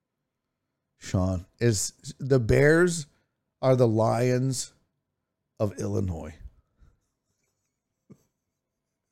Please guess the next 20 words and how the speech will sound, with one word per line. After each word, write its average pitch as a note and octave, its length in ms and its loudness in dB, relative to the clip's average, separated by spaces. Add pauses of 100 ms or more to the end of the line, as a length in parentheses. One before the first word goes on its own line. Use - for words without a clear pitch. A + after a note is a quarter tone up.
(1120)
The D3 220 4
Bears A#3 840 6 (160)
are E3 140 6
the E3 100 0
Lions D#3+ 880 6
of B2+ 280 2
Illinois C3+ 520 4
football G#2 400 2
teams. - 480 -6 (1900)
The C4+ 100 -4
Bear, C4+ 340 0
what? C#4+ 320 2 (760)
The D#4 80 2
Bears F#4 460 4
were F4 120 0
so, C4+ 320 4
the C#4+ 140 -2
Bears E4 480 0
had D4+ 220 2
an A3 120 2